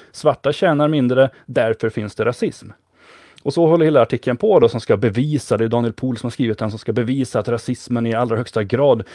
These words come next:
finns i Sverige också. Men man bevisar ingenting, utan man bara vräker ur sig floskler. Och då är det ändå den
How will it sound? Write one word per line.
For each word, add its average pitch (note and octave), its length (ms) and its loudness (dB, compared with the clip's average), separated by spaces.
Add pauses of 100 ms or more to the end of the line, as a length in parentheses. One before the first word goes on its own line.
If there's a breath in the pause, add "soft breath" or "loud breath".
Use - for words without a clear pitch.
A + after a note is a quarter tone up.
(180 loud breath)
finns A#2 320 -2
i A2+ 40 -8
Sverige A2+ 360 0
också. D3 320 -2
Men C3 120 -2
man F3+ 120 -2
bevisar B2+ 480 -4
ingenting, C#3+ 680 0
utan A2 200 -4
man B2 140 -2
bara B2+ 200 2 (220 loud breath)
vräker D3+ 680 2
ur A#2+ 80 2
sig G#2+ 160 -4
floskler. A#2+ 600 -2
Och - 200 -2
då B2+ 160 4
är G3 60 6
det F3 100 4
ändå A#2 200 0
den A2 240 -2